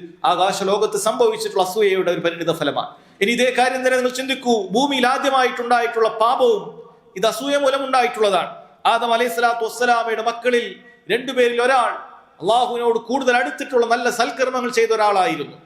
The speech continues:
മറ്റേയാൾക്ക് അയാളോട് അസൂയ തോന്നുകയാണ്. അങ്ങനെ അയാളെ വധിക്കാൻ തന്നെ,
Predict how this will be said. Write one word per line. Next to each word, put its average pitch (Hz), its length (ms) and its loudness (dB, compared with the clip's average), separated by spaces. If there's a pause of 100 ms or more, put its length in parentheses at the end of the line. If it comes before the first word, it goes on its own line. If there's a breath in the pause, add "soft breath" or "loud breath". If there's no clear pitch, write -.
(200)
മറ്റേയാൾക്ക് 220 680 2 (360)
അയാളോട് 202 400 2
അസൂയ 208 280 0
തോന്നുകയാണ്. 170 520 -2 (380)
അങ്ങനെ 254 480 0 (200)
അയാളെ 262 300 2
വധിക്കാൻ 277 560 0
തന്നെ, 226 340 -4